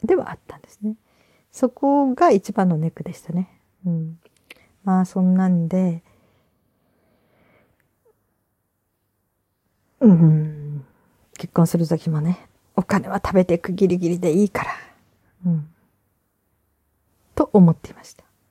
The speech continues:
うん。下手にね、役職を持っていたり、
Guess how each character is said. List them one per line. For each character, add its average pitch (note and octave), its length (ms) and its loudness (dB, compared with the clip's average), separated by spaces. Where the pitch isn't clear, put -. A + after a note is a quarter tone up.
う E3+ 40 -2
ん。 D#3+ 220 -6
下 G3 120 0
手 G3+ 140 2
に F3+ 140 4
ね、 E3 200 -6
役 G3 240 -2
職 F3+ 320 -6
を F3 60 0
持 G3 120 -2
っ - 20 -6
て - 220 -8
い F3 60 -4
た - 200 -10
り、 F3 140 -6